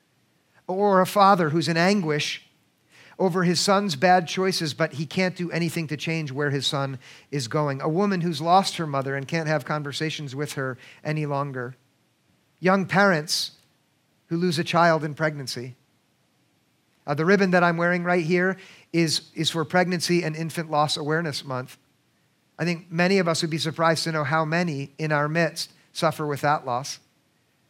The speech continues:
Any parent who outlives their children for any reason,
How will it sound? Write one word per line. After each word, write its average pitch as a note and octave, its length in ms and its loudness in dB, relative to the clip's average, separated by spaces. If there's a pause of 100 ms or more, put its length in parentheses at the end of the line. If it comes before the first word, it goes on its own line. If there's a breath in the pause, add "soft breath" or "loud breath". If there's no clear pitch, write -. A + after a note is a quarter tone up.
(320)
Any A3+ 260 6
parent C#3 380 0
who D3+ 100 -4
outlives D3 560 0 (280 soft breath)
their D3+ 160 2
children D3 420 -6
for - 220 -8 (120)
any F3 420 -4
reason, B2 500 -6